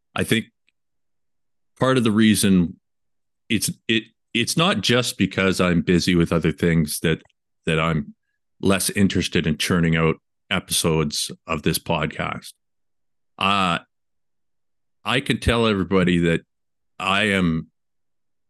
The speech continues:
very discouraged. I'm very disheartened, and, uh, uh, that's not a hard state of mind for me to get to at the best of times.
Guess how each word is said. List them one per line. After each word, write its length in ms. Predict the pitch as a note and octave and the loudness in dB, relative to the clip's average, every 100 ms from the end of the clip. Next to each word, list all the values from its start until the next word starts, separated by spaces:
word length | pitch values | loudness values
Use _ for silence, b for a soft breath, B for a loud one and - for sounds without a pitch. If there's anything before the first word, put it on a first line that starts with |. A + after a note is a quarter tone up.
| _ | _
very 340 | F#2 G#2 G2 F#2+ | -2 0 2 2
discouraged. 800 | F#2 - F#2 D2+ C2 - - - _ _ _ _ - | 0 -2 -2 -2 -4 -10 -12 -14 _ _ _ _ -10
I'm 220 | E2 D#2+ | -4 -4
very 280 | D#2 F#2 F#2 | 0 2 2
disheartened, 720 | E2 E2 F#2+ F#2 F#2 F2 D#2 - | 2 0 0 0 0 -2 -2 -6
and, 460 | - E2+ D#2+ D#2 D2 | -4 -2 0 -2 -4
uh, 400 | D2+ D#2 D2 C#2+ - _ _ _ _ _ _ _ _ _ _ _ _ _ _ _ - | -4 -4 -4 -6 -12 _ _ _ _ _ _ _ _ _ _ _ _ _ _ _ -8
uh, 400 | F2 E2 D2+ D2 B B B _ _ _ _ _ _ _ _ _ _ _ _ _ _ _ _ _ _ _ _ _ _ | -2 -2 -2 -4 B B B _ _ _ _ _ _ _ _ _ _ _ _ _ _ _ _ _ _ _ _ _ _
that's 300 | - F#2+ - | -2 -2 2
not 240 | G#2 G2 F#2 | 2 4 2
a 80 | F2 | 0
hard 420 | G2+ F#2+ F2 - | 0 0 0 -2
state 420 | - - G#2 F#2+ | -2 -2 -2 0
of 80 | F2+ | 2
mind 320 | F2+ F#2+ F#2 | 2 2 0
for 140 | - | 0
me 160 | F2 E2+ | 2 2
to 100 | D#2+ | 0
get 300 | D2+ A2 - | -2 -4 -2
to 320 | - G#2+ A2 F#2 | -2 2 2 2
at 120 | E2 | -2
the 80 | E2 | -2
best 300 | G2 F#2 - | -2 -4 -6
of 80 | - | -4
times. 540 | F#2 F2+ F2 - - | -2 -2 -2 -6 -14